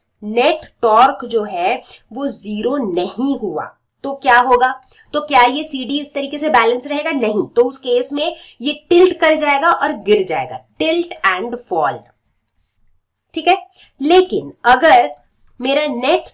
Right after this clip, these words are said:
torque जो है वो ज़ीरो के बराबर हुआ,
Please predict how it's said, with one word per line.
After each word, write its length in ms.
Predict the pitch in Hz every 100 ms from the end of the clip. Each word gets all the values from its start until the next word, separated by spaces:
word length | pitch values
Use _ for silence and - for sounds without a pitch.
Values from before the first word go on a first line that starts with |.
| -
torque 380 | 233 226 285 -
जो 160 | 180 208
है 380 | 190 170 196 - - _
वो 140 | 233 294
ज़ीरो 440 | 214 220 262 349
के 120 | 370
बराबर 420 | 349 254 185 175 190
हुआ, 220 | 165